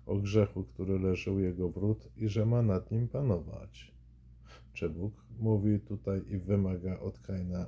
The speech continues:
rzeczy niemożliwych? Na jakiej podstawie, skoro Bóg mówi, że ty masz nad nim panować, czyli jest nakaz, żeby ten nad, nad, nad grzechem panował, to skąd sobie wziąłeś, Rafałku drogi,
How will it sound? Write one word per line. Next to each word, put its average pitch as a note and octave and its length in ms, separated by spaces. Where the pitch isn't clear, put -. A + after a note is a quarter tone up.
rzeczy F#2+ 360
niemożliwych? F2+ 720
Na G2 140
jakiej A2 220
podstawie, G2+ 680
skoro G2 380
Bóg G#2+ 240
mówi, G2 260
że F#2+ 140
ty - 140
masz G2+ 260
nad F#2+ 240
nim G2 140
panować, F#2+ 540
czyli G2 260
jest F#2+ 340
nakaz, - 840
żeby F#2+ 320
ten G#2 220
nad, G2 180
nad, G2 340
nad G2 340
grzechem G#2 440
panował, F#2 560
to G#2 80
skąd D#3 300
sobie G#2+ 240
wziąłeś, F#2+ 480
Rafałku F#2 500
drogi, G#2+ 540